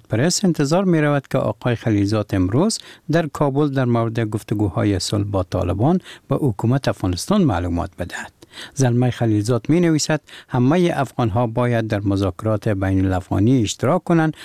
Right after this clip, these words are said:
تا به یک آشتی و مصالحه سیاسی برسند و یک آتشبس همه جانبه تامین شود."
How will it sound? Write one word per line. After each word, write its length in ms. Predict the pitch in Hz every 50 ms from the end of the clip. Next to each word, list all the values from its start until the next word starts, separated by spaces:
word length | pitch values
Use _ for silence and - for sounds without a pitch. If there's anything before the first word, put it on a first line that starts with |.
| - - - _ -
تا 200 | - 151 147 143
به 200 | 131 131 127 123
یک 240 | 120 117 110 -
آشتی 380 | 143 123 98 - - - - 143
و 140 | 139 139 131
مصالحه 720 | 113 110 107 - - 107 101 92 85 - 117 113 113 113 104
سیاسی 420 | - - - 92 90 - - 190
برسند 500 | 190 190 175 165 139 - 165 156 156 - - - - -
و 80 | 131 127
یک 180 | 127 120 110 - - -
آتشبس 600 | 113 110 101 - 98 - - - 117 107 - -
همه 360 | 123 127 127 131 110 107 104
جانبه 440 | 104 - 101 92 95 98 107 156 196 -
تامین 340 | - - 120 104 95 90 87
شود." 300 | - - - - -